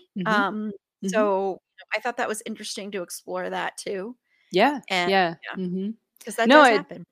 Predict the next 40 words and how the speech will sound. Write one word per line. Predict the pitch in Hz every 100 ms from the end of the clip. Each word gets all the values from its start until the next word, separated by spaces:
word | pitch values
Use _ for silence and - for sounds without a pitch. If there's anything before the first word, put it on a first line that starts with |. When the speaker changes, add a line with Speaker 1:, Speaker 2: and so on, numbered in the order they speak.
| _ -
Speaker 1:
For | - 247
sure, | - 330 214
and | 196
then | 202 208
even, | 214 208 196 185 -
you | 220
know, | 180
he | 170 233
ends | 208 180
up | 196 185 - _ _ _ _ -
committing | 202 185 180 180
fraud | 175 208 247 190 170
and | 175 165
a | 170
felony | - 254 233 165 165
to | 170
help | 175 170 -
Winona. | 170 170 196 180 156 180 - _ _ _ _ -
And | 202 208 214 214 - _ _ -
the, | 262 214
when | 262
we | 269 320
rewatched | 320 285 226 202 -
this | 226 214
with | 190
the | 180
kids, | - 202 175 170 -
we, | 214 233 120
we | 226 226 220 220 _ _ 180
definitely | 226 233 277 240 233
felt | - 202 175
like | 180 180
Winona | 185 180 170 175 175
was | 175 175
an | 147
underdeveloped | 170 170 165 165 156 170 175
character | - 214 214 - 220 220 208
and, | 190 180
like, | 170 165 165
not, | 170 170 165